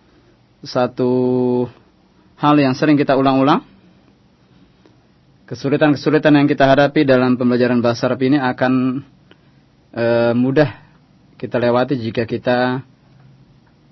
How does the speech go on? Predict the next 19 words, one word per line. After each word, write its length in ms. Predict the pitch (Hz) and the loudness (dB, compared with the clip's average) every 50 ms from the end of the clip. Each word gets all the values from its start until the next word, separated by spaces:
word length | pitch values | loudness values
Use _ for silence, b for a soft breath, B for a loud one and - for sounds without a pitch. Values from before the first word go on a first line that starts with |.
| _ _ _ _ | _ _ _ _
terus 480 | - 131 127 139 - - - - - - | -6 -2 0 0 -2 -2 -6 -14 -10 -6
melaksanakan 800 | 120 117 120 120 - - 123 120 120 117 - 127 127 127 131 123 | -4 -4 -4 -4 -4 -4 -6 -4 -4 -4 -4 -4 -4 -4 -4 -4
atau 160 | 113 101 117 | -6 -6 -6
melakukan 400 | 107 110 113 113 - - 123 117 113 | -6 -6 -6 -8 -8 -8 -6 -6 -4
murojaah, 400 | 107 110 110 107 98 104 92 85 - - _ _ _ _ _ _ _ _ _ _ _ _ _ _ _ - | -4 -4 -6 -6 -6 -6 -8 -10 -10 -14 _ _ _ _ _ _ _ _ _ _ _ _ _ _ _ -8
mengulang 480 | 123 123 120 123 123 123 127 127 123 123 120 | -6 -4 -2 -2 0 0 0 0 -2 -4 -4
pelajaran 400 | 123 120 117 110 117 117 113 113 | -4 -4 -2 -2 -2 -2 -2 -2
di 80 | 110 110 | -4 -4
rumah. 240 | 104 101 104 101 - _ _ _ _ _ _ _ _ _ b b b b b b b b b b b b b b b - | -4 -6 -8 -8 -10 _ _ _ _ _ _ _ _ _ b b b b b b b b b b b b b b b -4
Ini 160 | 127 127 135 | 0 0 0
penting. 320 | 135 139 135 127 131 107 95 b b b b b b b b b b _ _ _ _ b b b b b b b b b b b b b b b _ | 2 2 0 0 -2 -2 -6 b b b b b b b b b b _ _ _ _ b b b b b b b b b b b b b b b _
Karena 320 | - 120 120 127 135 135 131 | -10 -6 -4 -2 -2 -2 -2
kalau 160 | 135 127 123 | -2 -2 -2
sudah 280 | - - 131 139 139 135 | -2 -2 0 2 2 4
antum 240 | 135 131 135 131 123 | 4 2 2 2 4
baca 560 | 127 127 120 - 147 135 135 135 143 139 135 | 4 2 2 2 2 2 2 2 2 0 0
hari 640 | 131 131 127 131 127 127 127 127 123 127 123 123 123 | -2 -2 -2 -2 0 0 2 2 2 2 0 0 -2
kemarin 400 | 120 135 127 127 127 131 147 147 | -2 -2 0 0 2 2 2 2
misalnya, 480 | 147 139 139 143 131 139 156 180 - | 0 0 0 -2 -2 -2 -2 -4 -6